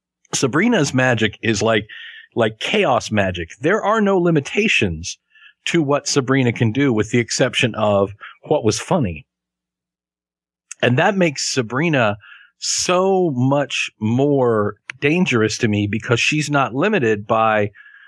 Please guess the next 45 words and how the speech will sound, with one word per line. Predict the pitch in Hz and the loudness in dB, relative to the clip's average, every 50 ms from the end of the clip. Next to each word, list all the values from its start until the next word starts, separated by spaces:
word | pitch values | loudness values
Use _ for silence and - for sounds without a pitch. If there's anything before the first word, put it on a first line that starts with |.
| _ - | _ -6
the | 110 120 110 | -2 -2 0
rules | 113 117 107 101 98 | 2 2 2 0 0
of | 101 98 | -2 -4
her | - 90 90 | -4 -4 -2
universe, | 113 156 220 233 226 214 208 208 - - | -2 0 0 0 0 0 0 -2 -2 -2
the | - 120 | -2 0
rules | 104 104 110 104 98 | 0 2 2 0 0
of | 101 92 | -2 -2
her | - 98 | -4 -4
family, | - - 160 160 165 156 151 156 160 160 160 147 | -2 0 0 0 2 2 2 2 2 2 2 2
the | 127 120 110 | 2 2 2
life | 104 107 120 131 135 - - | 2 2 2 0 0 -2 -2
that | 113 104 - | -4 -2 0
she | - - 131 | 0 0 0
grew | 113 110 110 110 110 | 0 0 0 2 2
up | 120 127 - | 0 0 0
with. | 135 127 135 135 - - - - - - - | 0 0 0 0 -2 -8 -18 -18 -18 -18 -10
She | - - - - 190 208 208 | -6 -4 0 0 0 0 0
lives | 180 170 170 180 190 185 165 151 131 131 123 - | 0 0 0 2 2 2 2 0 0 -2 -4 -2
in | 123 123 120 120 120 | -2 0 2 0 0
kind | - - - 139 139 135 | 0 -2 -2 0 0 0
of | 123 | 0
an | 123 120 - | 0 -2 -2
arc-, | - 120 117 117 - _ _ _ _ _ _ _ _ - | 0 -2 -2 -2 -2 _ _ _ _ _ _ _ _ -6
an | 131 127 120 113 | -4 -2 -2 -2
arcane | - 143 147 143 - - - 165 165 160 156 156 151 147 139 131 123 110 87 95 98 98 98 98 - _ - - _ - | 0 0 0 0 -2 -4 -4 -2 0 0 2 2 2 2 2 0 -2 -4 -6 -10 -14 -14 -16 -18 -20 _ -20 -20 _ -4
chaos | - - - - 185 202 190 160 143 131 123 - - - | -2 0 0 2 2 2 2 2 2 2 2 0 -2 -4
universe | - 127 127 165 240 277 233 151 98 90 85 80 76 78 - - - - - - - - - - - _ _ _ _ _ | -2 0 2 2 2 4 2 2 2 0 -2 -2 -2 -4 -4 -6 -8 -10 -14 -16 -18 -18 -18 -20 -20 _ _ _ _ _
where | 123 127 135 135 131 131 127 127 123 113 | -2 0 2 2 2 2 2 2 0 0
witches | 120 117 131 156 165 - - 147 135 131 120 - - | -2 -4 -2 -2 0 0 2 2 2 2 0 -2 -4
hide | - - - 185 196 190 170 151 143 135 131 120 | -6 -4 -2 0 2 2 2 2 0 0 -2 -2
because | 135 131 - - 135 123 120 113 117 | -4 -4 -2 0 0 2 0 0 -2
witches | 127 135 - - 127 117 117 - | -2 -4 -2 0 0 0 0 -2
were, | 110 104 107 107 107 104 104 104 | -2 -2 0 2 2 2 2 0
you | 107 110 104 | -2 -2 0
know, | 107 107 104 | 0 2 2
eventually | 110 113 107 117 120 120 - - 123 110 107 107 | 2 2 2 2 0 0 0 0 0 0 0 0
witches | 110 131 139 - - 120 113 110 - | 0 0 0 0 0 0 0 -2 -2
were, | 107 107 104 101 98 | -2 0 0 0 0
were | 101 104 104 104 | 0 0 0 0
hunted | - 147 156 160 - 147 117 107 101 107 | 0 0 0 0 2 2 2 2 2 2
and | 104 104 101 101 | 0 0 0 -2
hated | - - 170 220 170 127 110 104 104 | -2 -2 0 0 2 2 2 2 0
and | 95 - - | -2 -4 -4
feared. | - - 233 247 202 139 117 110 107 | -4 -2 0 2 2 2 2 0 -2